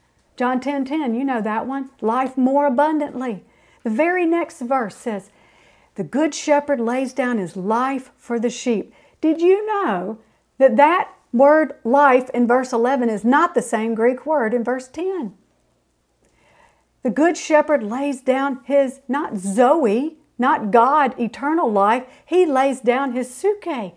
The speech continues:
his natural life, his human life, all his desires, all his emotions, his will. "Nevertheless, not as I will, but as you." He laid that down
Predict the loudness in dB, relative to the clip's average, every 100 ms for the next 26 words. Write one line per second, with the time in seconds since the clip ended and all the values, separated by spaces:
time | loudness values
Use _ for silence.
0 | _ -6 -2 2 4 6 4 2 -2 -2
1 | 0 0 -2 -2 -6 -4 4 6 6 4
2 | 2 0 -2 -6 -20 -6 2 4 4 2
3 | 0 -4 -2 -2 0 0 0 -2 -6 _
4 | _ _ _ _ -6 -2 2 2 2 4
5 | 4 4 2 0 -4 -6 -2 0 0 2
6 | 2 4 4 2 -4 _ _ _ _ _
7 | _ _ _ _ _ _ 0 0 0 -4
8 | -2 -4 -4 -4 -4 -4 -6 -2 0 2
9 | 2 4 4 6 4 4 0 -2 0 0
10 | 0 6 8 8 6 2 0 -2 0 0
11 | 2 0